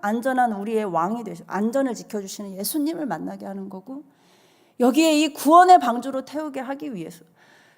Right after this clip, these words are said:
그 근본적인, 본질적인 그 우리의 사명을 위해서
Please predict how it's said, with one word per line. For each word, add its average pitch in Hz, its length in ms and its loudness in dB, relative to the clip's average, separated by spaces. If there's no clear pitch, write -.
그 320 160 0
근본적인, 311 1200 2
본질적인 220 960 -4
그 233 540 -2
우리의 226 280 2
사명을 311 880 -2
위해서 180 760 -8